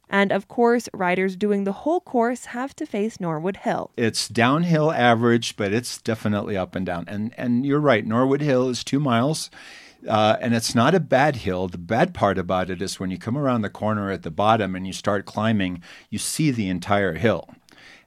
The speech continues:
Speaker 2: Uh, so there's, there's nothing hidden. It's right there, and it really looks ominous,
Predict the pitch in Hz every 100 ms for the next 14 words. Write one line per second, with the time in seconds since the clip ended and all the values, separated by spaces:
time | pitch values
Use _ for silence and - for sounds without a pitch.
0 | - 95 - - 98 104 117 - - 113
1 | 101 120 - 110 104 107 92 110 95 87
2 | 87 - 92 107 110 107 107 98 95 87
3 | 117 110 139 110 95 107 - 107 107 107
4 | 92 87 -